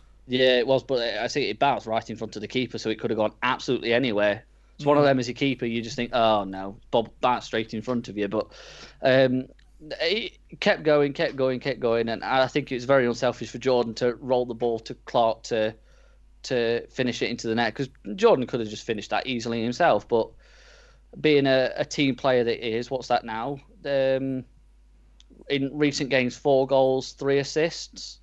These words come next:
Speaker 2: Yeah, you can certainly see why
Speaker 1: Well,
Speaker 2: he's, um, he's up there for, for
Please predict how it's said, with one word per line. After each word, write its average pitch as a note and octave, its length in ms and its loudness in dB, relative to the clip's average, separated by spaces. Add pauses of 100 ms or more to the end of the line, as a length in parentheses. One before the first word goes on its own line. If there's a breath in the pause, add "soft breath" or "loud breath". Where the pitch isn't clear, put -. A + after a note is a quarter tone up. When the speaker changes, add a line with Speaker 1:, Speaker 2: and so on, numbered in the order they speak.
(140)
Speaker 2:
Yeah, C#3 320 0
you C#3 120 -6
can D#3 180 -2
certainly D3 460 2
see D#3 200 2
why D3 220 6
Speaker 1:
Well, C#3 120 4
Speaker 2:
he's, C3+ 240 0
um, C#3+ 460 4
he's C#3+ 180 0
up D3 140 0
there C#3 260 6
for, C3+ 360 0
for C3+ 360 0